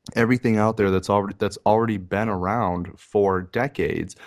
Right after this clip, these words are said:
that just hasn't been necessarily applied to a course like this.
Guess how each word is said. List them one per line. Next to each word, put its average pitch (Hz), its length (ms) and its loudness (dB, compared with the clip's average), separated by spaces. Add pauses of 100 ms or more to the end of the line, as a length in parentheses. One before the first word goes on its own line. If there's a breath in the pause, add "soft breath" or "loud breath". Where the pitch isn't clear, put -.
(180 loud breath)
that 98 240 2
just 101 260 -2
hasn't 107 540 -2
been 98 460 -2
necessarily 98 800 -2 (340 soft breath)
applied 101 680 2
to 92 580 -4 (400)
a - 40 -10
course - 440 0
like 104 360 0
this. - 280 -6